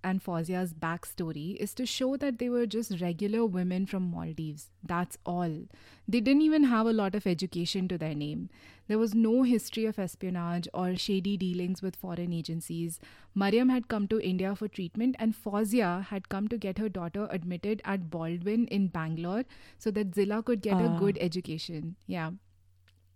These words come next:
Speaker 1: I've heard it's a very posh school.
Speaker 2: Yeah, yeah, yeah.
Speaker 1: <laughs> So these two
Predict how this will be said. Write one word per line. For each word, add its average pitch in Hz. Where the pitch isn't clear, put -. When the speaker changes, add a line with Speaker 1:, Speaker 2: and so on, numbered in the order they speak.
Speaker 1:
I've 190
heard 196
it's 202
a 208
very 190
posh 160
school. 160
Speaker 2:
Yeah, 190
yeah, 160
yeah. 214
Speaker 1:
<laughs> -
So 269
these 247
two 285